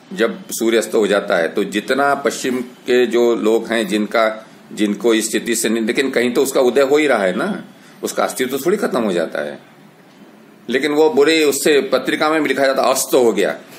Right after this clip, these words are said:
मतलब इन्होंने अस्तित्व ही खत्म कर दिया उसका। तो इस तरह अवैज्ञानिक भाषा का प्रयोग ज्योतिष में नहीं करना चाहिए। और कोई भी ग्रह जो है,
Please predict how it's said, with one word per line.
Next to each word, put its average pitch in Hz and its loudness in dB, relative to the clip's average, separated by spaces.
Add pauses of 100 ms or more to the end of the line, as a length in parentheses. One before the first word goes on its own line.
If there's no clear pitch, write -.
(380)
मतलब 120 -2
इन्होंने 120 2
अस्तित्व 110 -4
ही 127 -2
खत्म 90 -4
कर 78 -6
दिया 71 -10
उसका। - -16 (1080)
तो - 0
इस 117 -2
तरह 139 0
अवैज्ञानिक 117 0 (720)
भाषा 98 -4
का - -4
प्रयोग 95 -2
ज्योतिष 87 -6
में 85 -4
नहीं 87 -4
करना 107 -4
चाहिए। 135 -6 (540)
और 117 2
कोई 120 2
भी - 0
ग्रह 104 0
जो 87 -4
है, 78 -6